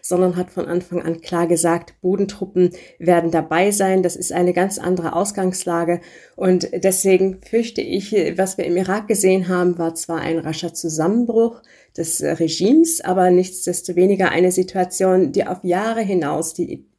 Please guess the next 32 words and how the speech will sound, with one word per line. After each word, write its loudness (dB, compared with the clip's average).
Instabilität 2
der -4
Region 0
befördert 0
hat, -6
die 0
den 6
Irak -2
kaum -2
hat -6
zur -2
Ruhe 2
kommen 2
lassen. 0
Und -2
deswegen 2
fürchte -2
ich, -4
diese 0
Parallele 2
sollten 0
wir -4
uns -4
sehr 2
gut -8
vor -6
Augen 0
halten, -4
wenn 0
wir -4
uns -6
vorstellen, 0